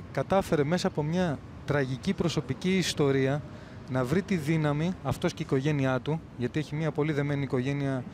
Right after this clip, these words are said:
ε, πραγματικά, να, να περάσει ένα ισχυρό κοινωνικό μήνυμα. Άρα το ποδόσφαιρο μπορεί να είναι πολιτική στάση, μπορεί να είναι κοινωνική στάση, να είναι κάτι περισσότερο από τα στατιστικά, από ένα γκολ ή από μια απόκρουση.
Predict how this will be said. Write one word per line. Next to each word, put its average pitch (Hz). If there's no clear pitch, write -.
ε, 131
πραγματικά, 123
να, 143
να 147
περάσει 185
ένα 208
ισχυρό 185
κοινωνικό 190
μήνυμα. 147
Άρα 165
το 165
ποδόσφαιρο 160
μπορεί 147
να 160
είναι 165
πολιτική 127
στάση, 160
μπορεί 135
να 143
είναι 147
κοινωνική 143
στάση, 165
να 151
είναι 170
κάτι 170
περισσότερο 170
από 139
τα 143
στατιστικά, 135
από 170
ένα 160
γκολ 175
ή 156
από 156
μια 151
απόκρουση. 135